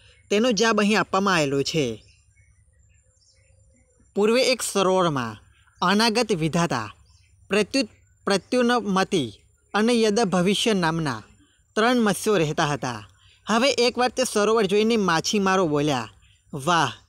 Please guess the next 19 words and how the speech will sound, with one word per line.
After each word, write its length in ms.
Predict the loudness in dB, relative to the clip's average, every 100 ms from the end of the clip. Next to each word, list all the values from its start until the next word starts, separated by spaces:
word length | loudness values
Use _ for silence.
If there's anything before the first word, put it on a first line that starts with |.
| _ _ _ -2
આ 120 | 0
સરોવર 420 | 0 2 2 2
ઘણા 320 | 2 0 0 0
માછલાવાળું 640 | 0 -2 0 2 2 0
છે. 340 | -2 -2 -4 -8 _ _ _ _ _
ક્યારેય 320 | -2 2 2 0
પણ 200 | 0 -2
આપને 640 | 0 -2 -2 -2 -2 -6 _ _ -2
એ 140 | 0
જોયું 380 | 2 2 2 2
ન 80 | 2
હતું. 440 | 0 0 -2 -6 -10 _ _ _ _
તો 180 | -2 -2 0
આજે 500 | 0 2 2 0 -2 -10 -20 _ _
આહારની 420 | 0 2 2 2
વ્યવસ્થા 440 | 2 2 0 0 -2
થઈ 220 | 0 0
ગઈ 200 | 2 0
છે. 360 | 0 -2 -4